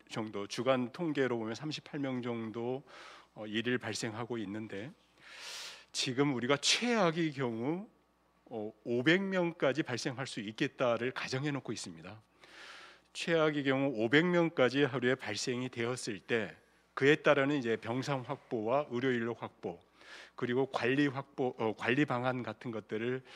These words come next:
어, 마련해 놓고 있습니다. 그게 이제 굳이 이제는 단계도 그렇게 필요치는 않습니다. 단계도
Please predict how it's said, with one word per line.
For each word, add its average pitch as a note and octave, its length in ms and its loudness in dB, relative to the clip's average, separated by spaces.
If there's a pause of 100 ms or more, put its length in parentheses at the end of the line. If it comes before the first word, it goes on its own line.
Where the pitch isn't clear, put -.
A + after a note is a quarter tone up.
(260)
어, A2+ 120 -8
마련해 A#2+ 640 -2
놓고 A2 280 -4
있습니다. G#2 400 -6
그게 B2+ 180 -2
이제 A#2+ 180 0 (280)
굳이 C3+ 280 -2
이제는 C3 240 2
단계도 C3 420 0
그렇게 B2 260 -4
필요치는 A#2+ 480 -6
않습니다. F#2+ 440 -10
단계도 A#2+ 640 -2